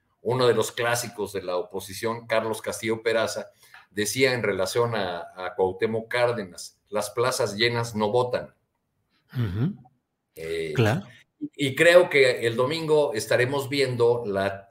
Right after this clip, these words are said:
Speaker 1: clásica polémica, eh, eh, acompañada de fotografías de si llenaron la plaza o no la llenaron, de si está medio llena o medio vacía.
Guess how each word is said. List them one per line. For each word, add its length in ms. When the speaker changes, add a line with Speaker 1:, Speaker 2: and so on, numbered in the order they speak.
Speaker 1:
clásica 540
polémica, 960
eh, 440
eh, 300
acompañada 560
de 80
fotografías 880
de 80
si 180
llenaron 420
la 160
plaza 420
o 80
no 120
la 160
llenaron, 640
de 80
si 100
está 200
medio 300
llena 680
o 380
medio 280
vacía. 520